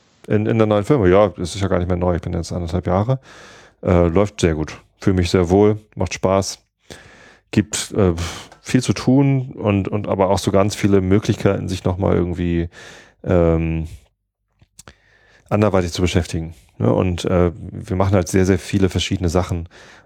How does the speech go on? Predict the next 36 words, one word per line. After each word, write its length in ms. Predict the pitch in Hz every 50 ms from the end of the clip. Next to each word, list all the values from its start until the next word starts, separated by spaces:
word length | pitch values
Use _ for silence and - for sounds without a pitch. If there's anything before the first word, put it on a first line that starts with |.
| _ _
Und, 540 | _ - 87 85 82 82 82 82 - - - -
ähm, 320 | - 85 80 80 80 80 -
auch 280 | - - 98 104 - 110
in 120 | 90 80 80
Hamburg 280 | 98 107 107 107 95
sind 200 | - - 95 87
sehr 160 | - 98 95 -
viele 200 | - - 87 87
verschiedene 380 | - 104 - - 98 90 87
Teams, 540 | - - - 101 101 95 92 87 - - - _ - - - - - - - - _ _ _
äh, 140 | - - -
vertreten. 600 | - - 98 - - - 98 90 - - 80 76 - _ -
Und 120 | - 90
unter 240 | - - - 90 87
anderem 260 | 90 95 98 95 95
ist 120 | - 92 98
in 100 | 92 87
Hamburg 240 | 92 92 92 92 -
eben 160 | 98 87 87
auch 140 | 92 95 92
das 180 | 95 - -
Audio-Team, 680 | - 101 113 117 117 107 104 104 - - 120 120 139 147 - - _ _ _ _ _ _ _ _ _ _ _ _ _ _ _ _ _ _ - - - -
äh, 340 | - 87 87 87 90 90 87
das 320 | 85 90 90 - - -
das 240 | - - 92 - -
Audition-Produkt 720 | - 90 - 117 117 - 117 110 - 110 - 110 - _ -
baut, 300 | 107 104 101 101 101 -
aber 240 | 98 90 87 - -
auch 280 | 95 95 110 107 - - - - - - - - - - -
den 140 | 101 92
Audioanteil 760 | - 87 92 98 101 98 90 87 90 90 87 - 95 87 85 82
in 180 | - 90 85 82
Premiere, 480 | - - 85 82 87 104 117 120 127
dann 160 | 113 104 90
im 100 | 87 82
Videoschnittprogramm. 720 | 82 101 117 113 104 - 113 - - 117 110 110 110 117